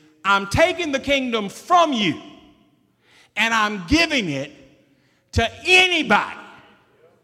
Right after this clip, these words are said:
who ain't you. If that ain't a stinging indictment, I don't know what is. You can't have it no more.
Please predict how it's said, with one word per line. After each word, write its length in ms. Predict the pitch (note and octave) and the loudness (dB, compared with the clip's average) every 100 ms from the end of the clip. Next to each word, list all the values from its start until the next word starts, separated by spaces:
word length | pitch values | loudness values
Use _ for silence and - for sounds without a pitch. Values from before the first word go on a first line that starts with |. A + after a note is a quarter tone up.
| _ _ _ _ _ _ _ _ | _ _ _ _ _ _ _ _
who 200 | - D#3 | 0 2
ain't 220 | C#3 C3 | 2 0
you. 200 | B2 A#2 F2+ - - _ _ _ _ _ _ _ _ _ _ _ _ _ _ _ _ _ _ _ _ _ _ _ - _ _ | -2 -4 -6 -20 -20 _ _ _ _ _ _ _ _ _ _ _ _ _ _ _ _ _ _ _ _ _ _ _ -20 _ _
If 180 | A#2 G#2 | -20 -14
that 220 | G3 C4 | -12 -10
ain't 280 | A3 F#3+ F3+ _ _ | -10 -12 -14 _ _
a 80 | G#2 | -18
stinging 420 | - D#3+ F#3 F3 | -14 -10 -8 -6
indictment, 540 | E3 D#3 G#2 F2+ - _ _ _ - - - - _ _ _ _ _ _ _ _ _ _ _ _ | -8 -8 -10 -14 -20 _ _ _ -20 -20 -20 -20 _ _ _ _ _ _ _ _ _ _ _ _
I 100 | A#2+ | -6
don't 220 | C#3 C#3 | -4 -4
know 120 | C3 C3 | -4 -6
what 260 | B2 A#2 | -6 -10
is. 380 | G2+ F2 _ _ _ _ _ _ _ _ _ _ _ _ _ _ _ _ _ _ _ _ _ _ _ _ _ _ _ _ _ _ _ _ - _ _ _ _ _ _ _ _ | -12 -18 _ _ _ _ _ _ _ _ _ _ _ _ _ _ _ _ _ _ _ _ _ _ _ _ _ _ _ _ _ _ _ _ -20 _ _ _ _ _ _ _ _
You 180 | C3+ F3 | -8 -6
can't 300 | G#3 G3 F3 | -6 -10 -12
have 240 | D#3+ C#3+ A2+ | -12 -14 -16
it 140 | G2 | -18
no 120 | F#2+ | -16
more. 240 | E2+ - | -16 -18